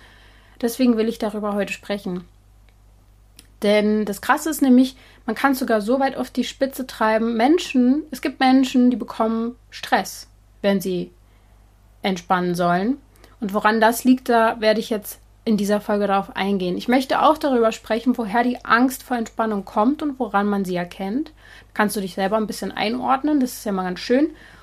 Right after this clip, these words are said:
Und wie die Angst vor Entspannung entsteht und was sie auslösen kann.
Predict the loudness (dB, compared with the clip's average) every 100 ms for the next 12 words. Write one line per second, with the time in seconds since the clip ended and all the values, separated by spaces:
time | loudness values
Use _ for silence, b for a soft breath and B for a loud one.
0 | B B _ 4 6 8 10 8 4 -12
1 | 2 4 4 2 0 0 -2 -4 -2 -2
2 | -2 0 -2 -6 -8 -4 -4 -2 0 0
3 | 0 -2 0 0 0 -2 -4 -6 -8 -10
4 | -10